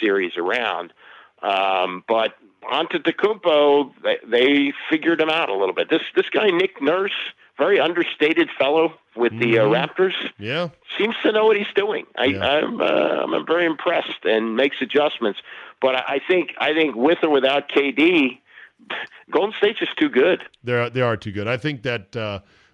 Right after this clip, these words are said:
Speaker 2: my prediction is Warriors in four, straight ass sweep. That
Speaker 1: Four.
Speaker 2: Yeah,
Speaker 1: Ooh.
Speaker 2: basically Toronto, they're good, but they're really not that good. That they, they got a four bounce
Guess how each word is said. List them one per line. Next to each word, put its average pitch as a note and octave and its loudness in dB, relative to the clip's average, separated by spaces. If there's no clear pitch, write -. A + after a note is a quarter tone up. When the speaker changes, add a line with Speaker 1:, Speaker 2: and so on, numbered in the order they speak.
Speaker 2:
my C3+ 0
prediction B2 -6
is F#2+ -8
Warriors G2 -8
in E2+ -16
four, F2 -12
straight A2 -6
ass F#2+ -6
sweep. G2 -14
That F#2 -12
Speaker 1:
Four. F3+ 4
Speaker 2:
Yeah, C#3+ 2
Speaker 1:
Ooh. - -20
Speaker 2:
basically C#3+ -2
Toronto, D3 -4
they're D3 0
good, E3+ 2
but C3 -6
they're D#3 -4
really D#3 0
not G2 -8
that G2 -10
good. G2 -8
That G2 -12
they, G#2 -8
they B2 -10
got A#2 -6
a G#2+ -6
four E3 -2
bounce C#3+ -6